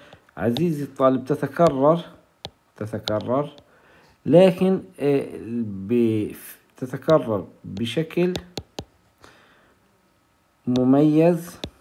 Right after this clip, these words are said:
لكل، آه، فرد، لا يمكن أن تتشابه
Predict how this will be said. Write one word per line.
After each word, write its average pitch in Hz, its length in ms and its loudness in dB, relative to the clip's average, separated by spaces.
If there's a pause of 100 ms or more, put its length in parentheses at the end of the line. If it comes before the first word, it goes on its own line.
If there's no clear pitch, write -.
(680)
لكل، 156 520 0 (1160)
آه، 82 120 -2 (200)
فرد، 170 540 2 (260)
لا 151 340 6
يمكن 143 640 2 (1080)
أن 131 280 4 (600)
تتشابه 151 840 2